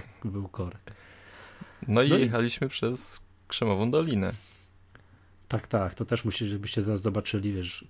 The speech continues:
Speaker 1: tabliczka Palo Alto, bo wiesz, „Zwolnij, zwolnij, czekaj, zdjęcie muszę zrobić, no
Speaker 2: A
Speaker 1: nie
Speaker 2: mo-
Speaker 1: tak szybko, zatrzymaj się, zatrzy-” <laughs> No tak, byście to, z-, tak, Palo Alto, Mountain View po drodze, no.
Speaker 2: No i sporo takich, ym,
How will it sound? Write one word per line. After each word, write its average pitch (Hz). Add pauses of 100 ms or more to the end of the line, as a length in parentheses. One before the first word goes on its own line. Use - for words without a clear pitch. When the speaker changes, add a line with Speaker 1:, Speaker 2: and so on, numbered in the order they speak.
(240)
Speaker 1:
tabliczka 107
Palo 110
Alto, 92 (200)
bo 98
wiesz, 92
„Zwolnij, 269
zwolnij, 269
czekaj, 247
zdjęcie 254
muszę 214
zrobić, 196
no -
Speaker 2:
A -
Speaker 1:
nie 359
Speaker 2:
mo- -
Speaker 1:
tak 320
szybko, 214
zatrzymaj 226
się, 196
zatrzy-” 220
<laughs> - (880)
No 127
tak, 110
byście 120
to, 117
z-, 117
tak, 92 (300)
Palo 123
Alto, 135
Mountain 123
View 127
po 127
drodze, 127 (1120)
no. 113 (180)
Speaker 2:
No 131
i 175
sporo 143
takich, -
ym, 110